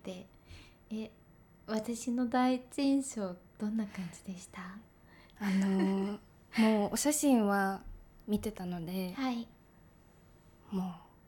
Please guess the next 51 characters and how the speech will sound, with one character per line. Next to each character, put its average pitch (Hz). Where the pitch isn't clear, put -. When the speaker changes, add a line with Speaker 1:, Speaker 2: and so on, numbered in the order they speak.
Speaker 2:
可 -
愛 202
い。 -
<laughs> -
お -
は-、 -
お -
肌 214
ト -
ゥ 185
ル 190
ト 226
ゥ 220
ル 285
Speaker 1:
い 320
や、 330
Speaker 2:
と 202
思 254
っ 285
て。 -
Speaker 1:
そ 311
ん 269
な 302
こ 415
と 311
な 262
い。 330
Speaker 2:
で 254
も 254
こ 240
う、 -
ち -
ゃ 302
ん 302
と 302
目 285
を 254
見 202
て 185
Speaker 1:
は 240
い。 226
Speaker 2:
話 190
し -
て -
て、 185
こ 185
う、 -
瞳 226
に 220
宿 214
る 180